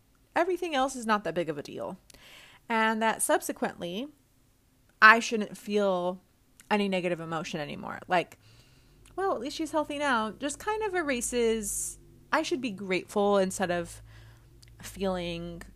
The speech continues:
sad or disappointed or have any, like, you know, trauma from the experiences we went through. And it feels like they're kind of invalidating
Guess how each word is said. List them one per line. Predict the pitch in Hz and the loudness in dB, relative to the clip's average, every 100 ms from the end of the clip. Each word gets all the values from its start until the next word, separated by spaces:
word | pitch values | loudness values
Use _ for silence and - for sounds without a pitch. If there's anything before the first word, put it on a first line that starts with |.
| - - | -20 -8
sad | - 214 180 170 170 | -2 0 2 4 2
or | 170 | 0
disappointed | 170 190 196 190 170 - 156 156 160 | -4 -6 -6 -6 -8 -6 -4 -4 -4
or | 170 165 | -4 -4
have | 202 190 | 4 4
any, | 190 175 175 | 4 -6 -6
like, | 165 - - - - - | -6 -8 -16 -20 -20 -16
you | 339 | -12
know, | 311 311 | -10 -8
trauma | - 370 226 156 190 | 0 2 2 0 -4
from | 202 175 147 - | -4 -4 -8 -6
the | 196 | -2
experiences | 175 - - 180 170 175 170 | -2 -2 -2 -2 -2 -6 -6
we | 160 | -6
went | 135 - | -6 -8
through. | - - - - - - - - - - - - - - - - - - | -10 -10 -10 -18 -20 -20 -20 -20 -20 -20 -20 -20 -20 -20 -20 -20 -20 -2
And | 240 226 226 226 220 - - - _ - | 2 4 4 2 -4 -8 -20 -20 _ -2
it | 277 | -2
feels | - 269 294 320 | 0 2 2 2
like | 359 349 | -2 0
they're | 320 | -2
kind | 302 - 220 | 0 -2 0
of | 226 | 0
invalidating | 233 277 302 185 160 156 147 | 0 2 4 2 0 -2 -8